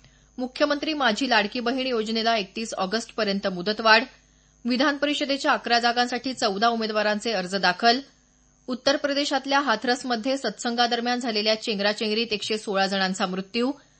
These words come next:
आणि ज्ञानोबा तुकोबांच्या पालख्यांचं आज सासवड आणि लोणी काळभोरहून पंढरपूरकडे प्रस्थान. आता सविस्तर बातम्या. लोकसभेचं कामकाज काल अनिश्चित काळासाठी तहकूब करण्यात आलं.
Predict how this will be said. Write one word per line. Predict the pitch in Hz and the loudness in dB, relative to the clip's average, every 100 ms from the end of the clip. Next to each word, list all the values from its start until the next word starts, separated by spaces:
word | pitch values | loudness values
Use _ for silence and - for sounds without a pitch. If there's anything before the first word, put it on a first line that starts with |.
| _ | _
आणि | 226 220 247 285 - - | 2 4 4 -2 -14 -8
ज्ञानोबा | 196 226 233 254 285 | 0 2 4 2 0
तुकोबांच्या | 285 269 254 254 247 262 | 0 -2 0 0 0 0
पालख्यांचं | 240 202 247 233 233 | 2 2 0 -2 2
आज | 254 - 202 - | 2 4 2 0
सासवड | 202 190 226 240 | -2 0 0 0
आणि | 214 214 | 2 0
लोणी | 214 202 226 | 0 0 0
काळभोरहून | 240 214 185 240 254 247 | 2 2 2 0 -2 -2
पंढरपूरकडे | 247 196 202 220 262 262 196 208 | 0 0 0 -4 -4 -2 -2 0
प्रस्थान. | 208 185 - 208 170 - _ _ _ _ _ - | -2 -4 -2 -2 -2 -6 _ _ _ _ _ 0
आता | 220 220 254 | 4 4 2
सविस्तर | 285 240 196 - 208 | 0 -2 -6 -4 -4
बातम्या. | 185 170 - 220 240 - _ _ _ _ _ _ _ _ _ _ _ _ _ _ _ - | 0 0 2 2 2 -4 _ _ _ _ _ _ _ _ _ _ _ _ _ _ _ 2
लोकसभेचं | 247 247 285 302 302 330 | 4 6 4 2 2 0
कामकाज | 320 269 269 285 285 | 0 0 0 0 2
काल | 254 254 | 2 2
अनिश्चित | 226 233 247 - - | 2 0 -2 -4 -2
काळासाठी | 240 226 226 233 269 233 | 2 2 0 -2 -4 -2
तहकूब | 226 208 226 | -4 -4 -6
करण्यात | - 220 180 185 | -2 2 2 2
आलं. | 214 | 2